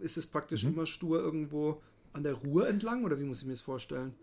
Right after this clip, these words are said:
Speaker 2: Ja, also am Anfang geht der auch ein bisschen weg von der Ruhr, durch, durch Winterberg, durch Sauerland dann noch ein bisschen, weil es auch ein bisschen Höhenmeter einfach dann drin hat und die Ruhr nicht so ganz, äh, immer einen Radweg parallel hat. Aber nachher bist du dann echt nur noch am Radweg.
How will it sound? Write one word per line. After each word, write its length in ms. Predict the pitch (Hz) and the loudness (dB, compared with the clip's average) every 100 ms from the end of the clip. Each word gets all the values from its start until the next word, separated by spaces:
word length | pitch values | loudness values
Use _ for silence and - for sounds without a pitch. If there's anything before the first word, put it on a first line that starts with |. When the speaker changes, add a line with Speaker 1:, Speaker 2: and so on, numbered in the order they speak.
| - | -8
Speaker 2:
Ja, 400 | - 110 107 117 | 2 4 12 12
also 160 | 127 110 | 12 12
am 100 | 107 | 8
Anfang 340 | - 143 160 | 8 8 6
geht 180 | 139 139 | 8 10
der 100 | 127 | 10
auch 80 | 120 | 10
ein 80 | 131 | 8
bisschen 260 | 123 113 | 2 4
weg 220 | 104 - - | 6 4 2
von 140 | - | 6
der 100 | 160 | 8
Ruhr, 220 | 147 160 | 8 8
durch, 320 | 156 120 - - | 8 6 4 2
durch 180 | 113 | 2
Winterberg, 640 | 127 135 147 143 143 143 - | 2 4 8 12 10 10 4
durch 160 | 113 | 8
Sauerland 480 | - 127 151 147 147 | 12 12 12 12 8
dann 100 | 143 | 6
noch 140 | 139 | 6
ein 80 | 147 | 4
bisschen, 400 | 147 147 160 165 - - - - | 4 6 6 6 2 -8 -20 0
weil 120 | - 110 | 8 8
es 80 | |
auch 100 | 107 | 10
ein 60 | 101 | 8
bisschen 240 | 113 113 | 6 6
Höhenmeter 440 | 107 139 147 143 139 | 8 10 10 12 12
einfach 220 | 131 139 | 10 8
dann 160 | 135 120 | 4 6
drin 240 | 131 143 | 8 10
hat 180 | 139 139 | 10 8
und 160 | 110 | 4
die 140 | 113 110 | 8 8
Ruhr 320 | 101 113 117 | 10 12 12
nicht 260 | 113 110 - | 12 6 6
so 120 | 113 | 12
ganz, 380 | 117 120 - - | 12 12 6 10
äh, 280 | 117 110 107 - - | 12 12 12 8 2
immer 220 | 120 113 | 8 12
einen 100 | 107 | 12
Radweg 380 | 104 123 - 117 | 12 12 12 4
parallel 440 | - 110 107 139 | 8 8 10 8
hat. 220 | 151 160 - - - - | 8 6 2 -14 2 10
Aber 180 | 117 | 12
nachher 320 | 110 120 131 120 | 12 12 12 12
bist 240 | 123 - | 8 2
du 60 | 110 | 4
dann 140 | 110 | 4
echt 260 | - - 135 | 2 -2 2
nur 180 | 139 | 6
noch 140 | 160 160 | 6 6
am 100 | 147 | 6
Radweg. 600 | 143 160 160 180 196 - | 8 8 6 0 0 -8